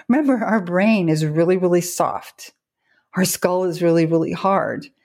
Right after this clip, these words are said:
And inside our skull are bony ridges. So even if you, if you have, like, a fall, even if you don't hit your head, you may fall back or you may have a, a rear end injury, like a, a car accident.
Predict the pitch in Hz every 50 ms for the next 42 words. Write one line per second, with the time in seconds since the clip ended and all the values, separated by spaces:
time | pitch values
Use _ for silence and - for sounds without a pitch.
0 | _ _ _ - 190 185 190 185 175 180 - - 196 226 294 240 170 156 156 151
1 | - - - 151 151 147 147 156 160 160 - - _ _ - 180 180 170 190 196
2 | 208 202 190 180 175 180 226 277 247 - 180 - - 156 170 - - _ _ _
3 | _ _ _ _ - - 269 247 - 269 302 294 349 320 294 247 - - 233 214
4 | 208 208 202 - - - 196 - 233 220 202 220 208 202 196 190 - 202 196 -
5 | - - 208 214 208 180 160 - - 226 285 - _ _ _ _ _ _ _ _
6 | _ _ - 247 254 285 285 285 285 247 226 202 202 196 208 262 302 285 - -
7 | - - 180 185 233 247 220 151 127 139 196 214 226 226 _ _ _ _ _ _
8 | _ _ - - - - - _ _ _ 208 226 277 311 294 254 220 202 196 -
9 | - 202 185 190 180 180 180 185 - 190 190 196 208 214 - - - - 208 185
10 | 180 185 180 180 185 185 175 175 165 190 175 170 165 165 - - 156 156 165 175
11 | 180 175 175 170 165 160 160 143 - - 180 208 254 254 240 - - 170 160 151
12 | 156 147 147 - - 147 143 - - - _ - - - 285 349 330 147 131 -
13 | - - 170 160 151 156 160